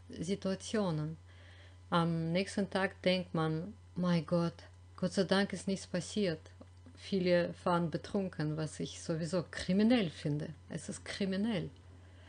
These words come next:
Da habe ich überhaupt kein Verständnis. Ähm,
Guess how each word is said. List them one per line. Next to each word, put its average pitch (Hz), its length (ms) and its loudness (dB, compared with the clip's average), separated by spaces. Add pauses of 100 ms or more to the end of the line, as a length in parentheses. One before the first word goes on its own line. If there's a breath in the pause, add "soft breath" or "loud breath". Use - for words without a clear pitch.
(760 loud breath)
Da 151 160 0
habe 175 200 0
ich - 120 -4
überhaupt 180 340 0
kein 160 180 0
Verständnis. 156 720 -2 (1080 loud breath)
Ähm, 156 540 0